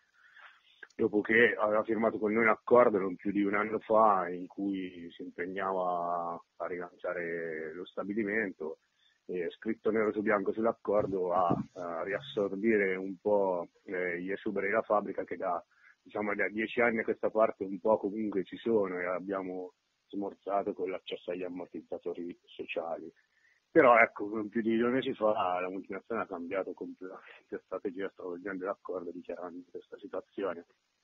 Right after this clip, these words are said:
Giovedì, dopodomani, siamo, siamo riusciti a strappare l'incontro al Ministero dello Sviluppo Economico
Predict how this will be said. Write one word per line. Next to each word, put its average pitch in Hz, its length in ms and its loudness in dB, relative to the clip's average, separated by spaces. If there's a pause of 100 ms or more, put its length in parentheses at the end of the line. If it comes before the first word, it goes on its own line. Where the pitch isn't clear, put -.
(600)
Giovedì, 117 680 2 (460)
dopodomani, 107 520 2
siamo, 98 760 -4
siamo - 180 -14
riusciti 98 320 -10
a 101 60 -2
strappare 101 420 -4
l'incontro 101 460 2
al 98 60 -2
Ministero 101 400 0
dello 98 160 -2
Sviluppo 101 320 -4
Economico 123 720 4